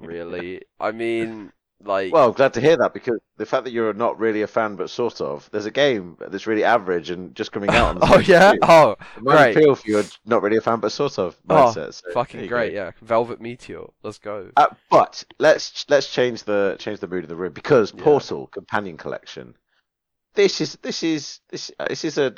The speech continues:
Speaker 2: what, a fifteen-year-old <laughs> game?
Speaker 1: Yep.
Speaker 2: It's so much.
Speaker 1: Yep.
Speaker 2: It's a, a fifteen-year-old iconic game, and it's fucking great.
Speaker 1: Mm-hmm.
Speaker 2: I don't think there's anyone on this planet that has not played this <laughs> game.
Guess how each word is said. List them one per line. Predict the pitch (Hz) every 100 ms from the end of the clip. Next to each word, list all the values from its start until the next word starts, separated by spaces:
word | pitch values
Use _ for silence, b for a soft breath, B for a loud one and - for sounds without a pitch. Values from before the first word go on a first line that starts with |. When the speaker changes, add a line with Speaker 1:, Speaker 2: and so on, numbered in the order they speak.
| -
Speaker 2:
what, | 113 101
a |
fifteen-year-old | - 139 - 147 151 151 147
<laughs> | - - -
game? | 143 92
Speaker 1:
Yep. | 95 185 _ _ _ _ _ _ _ _ _ _ _ _ - 139 -
Speaker 2:
It's | 131 131
so | - 147 143
much. | 123 127 - - - _ 170
Speaker 1:
Yep. | 165 B B B -
Speaker 2:
It's | - 175
a, | 165 -
a | 147
fifteen-year-old | - - - 160 156 143 127 - _ _ -
iconic | 117 - 156 127
game, | 78 73 80
and | 85
it's | -
fucking | 117 120 120
great. | 104 92 73 80 _ _ _
Speaker 1:
Mm-hmm. | 123 127 117 - _ _ -
Speaker 2:
I | 131
don't | 143 131
think | 127 107
there's | 101
anyone | 98 95
on | 92
this | 90
planet | - 98 80 - _ _ _ -
that | 78 85
has | 87
not | 101 101 -
played | 98 101 104
this | 110
<laughs> |
game. | - - 247 160